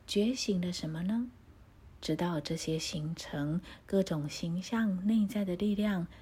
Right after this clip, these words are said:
本质和智慧，并且知道真正的理念形成时，灵性的力量、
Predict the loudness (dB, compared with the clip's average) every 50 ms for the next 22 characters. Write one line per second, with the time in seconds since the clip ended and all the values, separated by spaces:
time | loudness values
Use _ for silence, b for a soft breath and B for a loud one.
0 | B B -2 0 0 0 0 -2 -2 -4 -2 -2 -2 -2 -4 -4 -4 -6 -4 -4
1 | 0 2 2 0 2 0 0 0 0 0 -4 B B B B B B B B B
2 | B B B 2 2 2 4 2 -2 -2 -4 -6 -2 0 0 0 0 -2 -2 2
3 | 6 6 6 6 6 4 4 6 4 2 2 0 -2 -2 2 4 4 6 6 4
4 | 0 -4 -10 -16 -14 -10 -4 0 2 2 2 2 0 0 0 0 0 0 -2 -2
5 | 0 0 2 0 0 B B B B B B B 2 6 6 6 4 6 6 8
6 | 8 8 8 4 2 0 2 2 0 0 0 -2